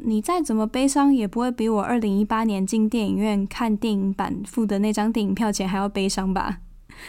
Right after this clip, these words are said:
我想蛮多人应该都被那一次的宣传策略伤得很重，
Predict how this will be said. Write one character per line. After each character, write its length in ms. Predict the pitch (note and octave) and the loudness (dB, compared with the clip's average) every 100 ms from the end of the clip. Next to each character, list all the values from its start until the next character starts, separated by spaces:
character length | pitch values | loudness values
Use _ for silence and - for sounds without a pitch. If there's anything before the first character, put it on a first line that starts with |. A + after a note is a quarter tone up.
| - - - | -18 -20 -2
我 60 | C#4+ | 2
想 180 | D#4+ C4+ | 4 4
蛮 240 | G#3+ G#3 | 4 2
多 160 | A#3+ B3 | 2 2
人 140 | G#3+ | 2
应 100 | G3+ | 2
该 140 | G#3+ G#3+ | 2 2
都 160 | A3 | 0
被 220 | G#3+ G#3+ | -2 0
那 200 | G#3 G#3 | 2 2
一 60 | G3 | 0
次 180 | F#3+ G#3+ | 0 -2
的 220 | F#3+ F#3 | -2 -2
宣 240 | - G#3 | 0 0
传 220 | G#3 - F3+ | 0 -2 -4
策 220 | - F#3+ | -2 0
略 180 | G3 F#3+ | 0 0
伤 280 | - F#3+ | 0 0
得 100 | F#3 | -2
很 200 | F3 F#3 - | -4 -6 -6
重， 260 | - - | -6 -6